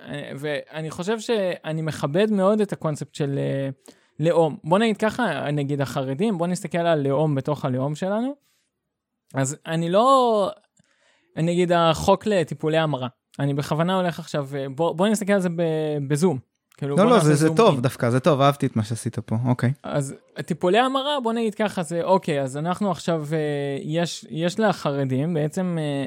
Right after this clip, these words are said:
Speaker 1: אומרים להם, "תקשיבו, ה-, כל המסורת שלכם, כל איך שאתם עובדים, אנחנו לא מרשים לכם לעבוד לפי זה." עכשיו, אה, אני חושב שהדרך הכי טובה להפסיק טיפולי המרה,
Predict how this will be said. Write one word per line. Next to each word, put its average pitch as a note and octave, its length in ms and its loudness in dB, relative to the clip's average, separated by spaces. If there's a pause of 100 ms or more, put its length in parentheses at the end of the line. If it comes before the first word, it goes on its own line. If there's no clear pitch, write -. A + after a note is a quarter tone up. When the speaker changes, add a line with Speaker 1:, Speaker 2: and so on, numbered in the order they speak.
(140)
Speaker 1:
אומרים E3 360 2
להם, E3 260 0
"תקשיבו, D3 560 2
ה-, C#3 240 -2
כל F3+ 220 0
המסורת E3+ 600 0
שלכם, G#3+ 440 -4 (100)
כל E3+ 200 0
איך E3 140 -2
שאתם D#3+ 340 -4
עובדים, D#3+ 500 -6 (520)
אנחנו F#3 320 4
לא F3+ 80 4
מרשים E3 300 -2
לכם C3+ 220 -4
לעבוד B2 300 -4
לפי A#2+ 240 -10
זה." - 80 -20 (840)
עכשיו, C3 400 -4
אה, C#3 200 -2
אני F#3+ 220 2
חושב A3 300 0
שהדרך C#3+ 920 -2
הכי - 200 -10
טובה D#3+ 240 -2
להפסיק D3+ 320 -8
טיפולי C3+ 360 -8
המרה, D3+ 400 -4